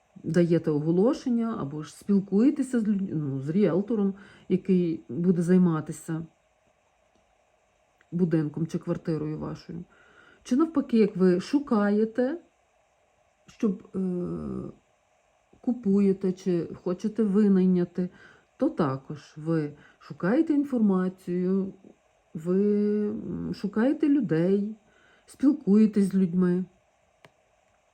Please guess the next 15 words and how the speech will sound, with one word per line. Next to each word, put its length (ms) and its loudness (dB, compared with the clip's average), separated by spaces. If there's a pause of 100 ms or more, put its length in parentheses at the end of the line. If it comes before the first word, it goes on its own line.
(600)
Або, 280 2
можливо, 540 2
це, 280 -6
ну, 220 0
тобто 360 -10
це 240 -2
або 360 -4
сім'ї 480 4
буде 200 -4
стосуватися, 880 -6 (560)
можливо, 440 -6
ви 160 -8
будете 380 -6
відстоювати 720 -8
сім'ю, 600 0